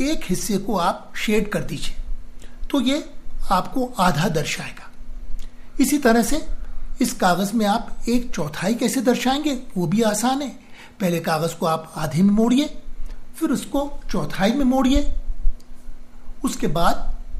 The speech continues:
उसको खोलिए और उसका एक टुकड़ा चार में से पर लाइन बनाइए और उसको शेड कर दीजिए। ये हो गया एक बटा चार इस पूरे कागज का।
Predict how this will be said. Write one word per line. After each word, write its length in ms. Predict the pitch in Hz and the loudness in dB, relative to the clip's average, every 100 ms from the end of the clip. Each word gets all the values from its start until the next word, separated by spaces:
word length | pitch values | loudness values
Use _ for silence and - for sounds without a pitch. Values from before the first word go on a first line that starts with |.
| - - 226 | -2 -4 -4
उसको 220 | - 208 | -2 -2
खोलिए 580 | - 208 220 294 330 - - - - - - | -2 0 2 4 2 -4 -14 -12 -12 -10 -6
और 340 | 269 - - - | -4 -6 -14 -8
उसका 280 | 262 - 311 302 - - | -6 -6 -6 -8 -8 -4
एक 300 | 285 330 - | -2 -2 -6
टुकड़ा 300 | - 180 151 | -8 -4 -4
चार 320 | - 170 151 | -2 -2 0
में 140 | 151 147 | 0 -2
से 160 | 240 - - - - - - - - - - - - - | -4 -6 -8 -8 -8 -12 -20 -20 -20 -20 -20 -20 -20 -4
पर 280 | 185 151 262 | -4 -4 -6
लाइन 340 | 214 180 226 | 0 2 2
बनाइए 480 | 226 226 240 302 - - | 2 4 4 2 0 2
और 100 | 285 | 2
उसको 260 | 294 - 302 | 4 2 -2
शेड 360 | - 220 202 202 | 0 0 0 0
कर 120 | - | -2
दीजिए। 420 | - - - - - - - - - - | 0 0 0 -2 -4 -6 -14 -16 -8 0
ये 100 | 277 | 0
हो 200 | 196 185 | 2 0
गया 180 | 185 240 - - | 0 0 0 2
एक 280 | 226 220 175 | 0 0 -2
बटा 260 | 165 202 | -4 -4
चार 540 | 185 185 160 190 - - | -4 -2 0 0 -4 -6
इस 140 | 285 - | -4 -4
पूरे 340 | - 285 269 | -4 2 2
कागज 440 | - - - 127 - | 2 -4 -10 -12 -14
का। 180 | - | -16